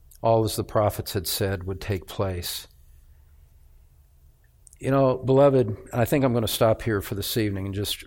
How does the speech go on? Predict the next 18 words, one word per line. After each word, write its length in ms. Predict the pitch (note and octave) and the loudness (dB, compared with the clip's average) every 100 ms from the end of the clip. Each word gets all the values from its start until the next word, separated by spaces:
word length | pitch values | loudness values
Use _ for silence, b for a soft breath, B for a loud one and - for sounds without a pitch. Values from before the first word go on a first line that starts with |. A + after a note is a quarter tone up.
| - | -2
wrap 300 | A2 G#2+ - | 2 2 4
up 240 | G#2+ - | 0 0
with 120 | G2+ | -6
a 60 | G2 | -6
few 320 | - A2+ G#2 | -4 -2 -2
concluding 540 | F#2+ - G2 A2+ G#2 F#2+ | -4 -8 -6 -4 -4 -4
comments 600 | - A2 G#2 F#2+ - - - - - - - - - - _ - - - | -2 -2 -2 -4 -8 -14 -16 -20 -20 -20 -20 -20 -20 -20 _ -20 -20 -20
here. 380 | - A#2+ G#2 G2+ b b b b b b - _ - | -4 -4 -2 -6 b b b b b b -20 _ -20
Try 200 | - F3 | 4 6
to 80 | A3+ | 6
take 260 | - F3+ D#3+ | 4 2 4
all 180 | D3+ | 4
of 100 | D#3 | 4
this 260 | A#2 A2 - | 4 0 0
in 360 | B2+ B2+ F2+ F2 b b b - - _ b b b b - | 0 0 -4 -12 b b b -20 -20 _ b b b b -4
and 140 | A#2+ | 2
just 260 | D3+ F#3+ - | 2 4 2
see 840 | - - F3 F#3+ D3 A2 G#2 | 2 2 4 4 4 4 0